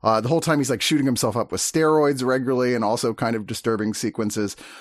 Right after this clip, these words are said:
And the firehouse is, you know, f-, full with macho, sexy dudes. Uh, and she's just trying to keep a low profile throughout this while she's wondering what is going on with this baby.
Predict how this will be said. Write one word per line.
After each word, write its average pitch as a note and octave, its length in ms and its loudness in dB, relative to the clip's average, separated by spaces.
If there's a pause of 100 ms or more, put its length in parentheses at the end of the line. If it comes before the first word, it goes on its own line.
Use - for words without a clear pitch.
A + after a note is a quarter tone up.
(320)
And A#2 280 -2
the A2+ 40 -2
firehouse E3 600 4
is, B2 320 -2
you D3 140 -2
know, F2+ 100 0
f-, - 180 -12
full A#2 200 0
with G2+ 100 -4
macho, A#2+ 1000 2 (200)
sexy - 560 -2
dudes. A#2 760 -2
Uh, G2+ 460 2 (1000)
and C3+ 160 0
she's G#3+ 240 0
just - 220 -4
trying E3+ 300 2
to B2 140 -2 (280)
keep - 300 -2 (160)
a C#3 80 2
low C#3+ 260 4
profile B2+ 640 0
throughout B2 360 0
this G#2+ 200 -2
while G#2 100 0
she's G#2+ 220 -8 (440)
wondering B2 240 0
what C3 140 0
is A#2 80 -4
going A#2 260 0
on G#2+ 180 0
with G2 120 -6
this G2 140 -8
baby. D3 460 0